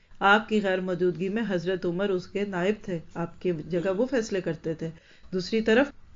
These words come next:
ज्यूज का जो इदारा था, उसका काब बिन अशरफ जो था, वो मालिक था या वो उसका लीडर था।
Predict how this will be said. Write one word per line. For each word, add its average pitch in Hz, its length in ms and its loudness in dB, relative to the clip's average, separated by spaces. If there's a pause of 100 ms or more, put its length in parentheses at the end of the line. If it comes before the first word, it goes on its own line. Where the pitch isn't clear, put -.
(320)
ज्यूज 254 220 2
का 254 160 4
जो 220 240 8
इदारा 190 380 4
था, 226 180 0
उसका 220 360 2
काब 185 260 2
बिन 220 360 0
अशरफ 269 380 -2
जो 185 140 2
था, 208 160 0
वो 208 160 0
मालिक 254 440 2
था 190 80 2
या 196 160 2
वो 196 220 2
उसका 220 300 2
लीडर 185 340 0
था। 202 260 -4